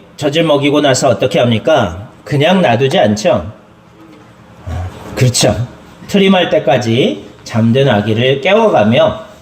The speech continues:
안고 등을 두드려줘야 합니다. 하나님께서도 우리가 말씀을 잘 소화시킬 수 있도록 여러 가지 도움을 주십니다. 때로는 안아주시고 등을 두드려주시고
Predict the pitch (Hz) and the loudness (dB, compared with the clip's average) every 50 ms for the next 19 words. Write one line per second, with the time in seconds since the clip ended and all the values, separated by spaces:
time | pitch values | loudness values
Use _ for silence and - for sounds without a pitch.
0 | - - 113 110 120 123 135 - 131 117 104 113 127 131 101 - 117 123 135 135 | -12 -6 -2 -2 -2 -2 -2 -4 -2 -2 0 0 -2 -4 -6 -4 -4 -2 0 2
1 | 127 123 151 208 285 302 233 - - - 117 110 120 120 120 113 107 123 120 113 | 2 2 2 2 0 -2 -4 -10 -8 -6 -6 -4 -2 0 0 0 0 0 0 2
2 | 117 117 113 113 107 101 - 90 85 80 - - - - - - - - - - | 2 2 2 2 0 0 -2 -6 -8 -10 -12 -16 -20 -20 -20 -20 -20 -20 -20 -20
3 | - - - - - - - - - - - - - - - - - 180 185 180 | -20 -20 -20 -20 -20 -20 -20 -20 -20 -20 -20 -20 -20 -20 -20 -4 0 2 2 4
4 | 175 175 160 180 156 143 156 139 143 135 135 160 220 294 - - - - - - | 2 2 2 0 0 0 0 0 2 2 2 2 0 -2 -4 -10 -18 -20 -12 -6
5 | 123 147 143 147 156 147 120 120 117 - 147 156 160 151 - 123 117 113 113 117 | -4 0 2 2 2 2 2 0 0 -2 -2 -4 -4 -4 -6 -6 -4 -4 -2 -2
6 | 117 117 117 - - 180 - - - - 185 160 147 - 180 139 123 - 127 120 | -2 -4 -4 -2 -2 -2 -2 -2 -4 -4 -4 -4 -2 -2 -2 -2 0 0 0 2
7 | 156 190 156 - - - - - - - - 151 131 127 233 247 - - 226 117 | 2 2 0 0 -2 -10 -14 -18 -20 -10 -2 -2 0 2 2 2 2 0 0 -2
8 | - - 226 - 117 113 117 120 131 131 131 120 - 120 117 110 101 90 82 80 | -8 -6 -4 -4 -2 0 0 0 -2 -2 -6 -4 -2 -2 -2 -2 -2 -6 -10 -12
9 | 82 - - - - - - - - - - - - - - - - - - - | -14 -16 -20 -20 -20 -20 -20 -20 -20 -20 -20 -20 -20 -20 -20 -20 -20 -20 -20 -20
10 | - - - 151 156 156 151 160 160 151 123 117 117 123 123 123 120 120 113 - | -14 -4 -2 2 2 2 2 2 2 2 2 2 4 4 4 4 2 0 0 -2
11 | 113 104 - 117 104 98 98 107 135 - 123 - - - - - - 117 110 117 | -6 -6 -8 -10 -6 -4 -4 -4 -2 -4 -6 -8 -10 -20 -20 -14 -8 -2 0 2
12 | 117 123 120 117 117 120 120 127 135 135 143 123 - 156 143 - 104 78 | 2 2 2 0 0 2 2 0 2 0 -2 -4 -4 -6 -6 -6 -8 -8